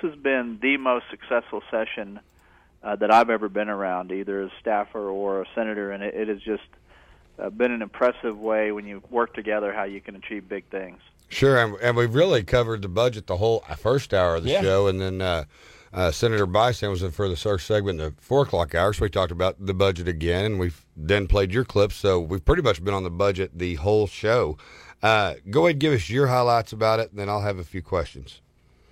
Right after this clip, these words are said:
Speaker 1: Yeah, I mean, another historic investment in education, it's huge. We got a lot more into the classroom this time than we were able to deliver last year. You know, last year we delivered an average of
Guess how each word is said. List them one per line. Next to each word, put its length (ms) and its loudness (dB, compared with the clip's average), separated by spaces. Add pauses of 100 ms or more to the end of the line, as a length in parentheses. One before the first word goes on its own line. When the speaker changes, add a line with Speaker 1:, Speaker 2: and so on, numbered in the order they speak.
(240)
Speaker 1:
Yeah, 220 8
I 160 4
mean, 240 0
another 360 6
historic 520 2
investment 500 -2
in 100 -6
education, 600 -2
it's 120 -12 (120)
huge. 280 0
We 120 -10
got 200 4
a 60 -2
lot 420 0
more 200 -4
into 160 -10
the 100 -6
classroom 600 -2
this 120 -10 (100)
time 220 -4
than 140 -6
we 100 -4
were 120 2
able 180 -2
to 60 -16
deliver 380 -6
last 400 -2
year. 120 -6
You 100 -10
know, 120 -14
last 300 -2
year 100 -4
we 100 -4
delivered 340 -6
an 100 -4
average 360 -4
of 60 -10